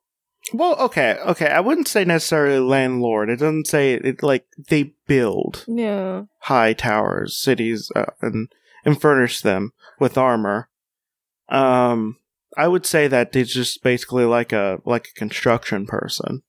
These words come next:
Speaker 2: Yeah, I suppose that's more kind of
Speaker 1: Yeah, it doesn't say anything about hoarding, uh, living, uh, a living space and then,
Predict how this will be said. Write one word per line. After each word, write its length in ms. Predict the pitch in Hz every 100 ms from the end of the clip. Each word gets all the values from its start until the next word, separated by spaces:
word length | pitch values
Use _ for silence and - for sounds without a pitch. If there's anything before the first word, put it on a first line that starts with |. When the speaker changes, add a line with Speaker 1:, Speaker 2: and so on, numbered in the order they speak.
| _ _ _
Speaker 2:
Yeah, 220 | 262 320
I 260 | 302 302 302
suppose 380 | 285 - 277 240
that's 260 | 226 226
more 400 | 214 208 196 208 - _ _ _ _ -
kind 220 | 220 202
of 140 | 196 202 _ _ _ _ _ _ _ _ _ _ _ _ _ _ _ _ _ _ -
Speaker 1:
Yeah, 120 | 135
it 80 | 139
doesn't 220 | 180 180
say 140 | 165
anything 320 | 160 160 165
about 340 | 156 147 135 127
hoarding, 600 | - 139 135 127 117 110
uh, 220 | 117 117 113
living, 680 | 117 127 123 113 107 113 - -
uh, 280 | 107 107 104 _ _ _ _ _ _ _ _ _ _ _ -
a 160 | 135 127
living 380 | 139 131 123
space 460 | 117 - 110 110 -
and 180 | 110 110
then, 400 | 113 104 104